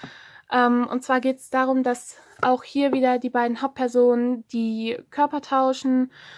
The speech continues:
Und zwar haben wir da Akira, hieß er, glaub ich, und Nanako. Genau. Und, äh, Nanako ist halt vom Gemüt her eher wie ein Junge, während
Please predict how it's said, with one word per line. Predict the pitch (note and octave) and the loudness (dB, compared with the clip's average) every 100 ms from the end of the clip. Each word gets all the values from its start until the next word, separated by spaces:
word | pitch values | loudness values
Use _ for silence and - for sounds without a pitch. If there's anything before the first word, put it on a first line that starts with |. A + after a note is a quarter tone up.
| - - | -20 -10
Und | B3+ | -6
zwar | B3+ B3 | -2 0
haben | B3+ B3 | 0 0
wir | A#3+ | 0
da | A#3 A#3 A#3 A#3+ - _ _ _ _ _ - | 0 -2 -2 -4 -8 _ _ _ _ _ -4
Akira, | - - D#4 D4+ D4+ | -4 -4 -6 -4 -4
hieß | C#4 C#4+ C#4+ | -4 -4 -4
er, | |
glaub | C4+ C4+ C4+ | -2 -2 -2
ich, | - | -4
und | B3 B3 | -2 0
Nanako. | C4 D4+ D#4 - E4 F4 G#4 - _ - - - - _ _ _ _ _ _ _ _ _ _ _ _ _ _ - | 0 -2 -4 -2 2 2 0 -10 _ -16 -8 -8 -8 _ _ _ _ _ _ _ _ _ _ _ _ _ _ -4
Genau. | A3+ G3 G3 - - - - - - | -2 0 2 2 0 -20 -20 -20 -6
Und, | B3+ C4 C4 C4 - | 0 2 2 -2 -2
äh, | B3+ B3+ | 0 2
Nanako | C4 C#4 C#4 - C4+ | 2 2 -2 0 2
ist | - B3 - | 2 -2 -2
halt | B3 B3 | -2 -2
vom | B3+ A#3+ | -2 -2
Gemüt | A#3+ A#3 B3 C4 - | 0 4 4 4 0
her | A#3+ A#3 A#3 A#3 - | -2 0 0 -2 -2
eher | A3 A3 A3 G#3+ G#3+ - _ - D#4+ | -2 0 2 0 -2 -6 _ -20 -10
wie | A3+ A3+ | -2 0
ein | B3 | 2
Junge, | C#4 E4+ E4+ E4 C#4+ | 2 4 4 4 2
während | C#4+ C#4+ C#4+ C#4 - | 0 2 2 2 -2